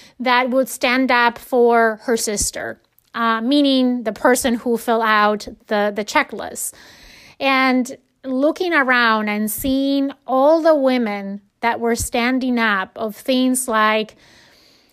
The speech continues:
suffering anxiety or depression or having lost a loved one or having been a victim of a rape or, um, I mean, really horrible things on that list. So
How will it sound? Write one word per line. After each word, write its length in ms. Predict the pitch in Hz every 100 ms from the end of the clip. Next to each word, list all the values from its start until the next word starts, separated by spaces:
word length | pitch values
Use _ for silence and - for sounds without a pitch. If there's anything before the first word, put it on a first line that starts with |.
| _
suffering 580 | - - 226 226 277 277
anxiety 800 | 277 285 - 294 285 262 226 214
or 160 | 220 214
depression 1080 | 226 220 - 262 254 - 214 202 196 190 - _ _ _
or 800 | - 233 226 226 226 220 214 220
having 440 | 214 - 220 240 247
lost 540 | 262 269 285 - - - _ 226
a 100 | 240
loved 440 | 247 262 277 -
one 440 | 226 214 202 190 196
or 260 | 214 208
having 360 | 208 214 247 247
been 160 | 262
a 100 | 262
victim 600 | 233 311 320 - 294 233
of 160 | 220 214
a 120 | 214
rape 580 | 214 240 302 277 220 196
or, 420 | - 214 208 208 202 - - _ -
um, 480 | 220 220 208 226 214 - _
I 40 | 208
mean, 340 | 277 294 240 -
really 340 | 226 294 311
horrible 580 | 269 - 262 254 226 220
things 320 | 214 208 202
on 120 | 202
that 200 | 202 196
list. 480 | 214 208 196 - -
So 480 | - - 233 220 214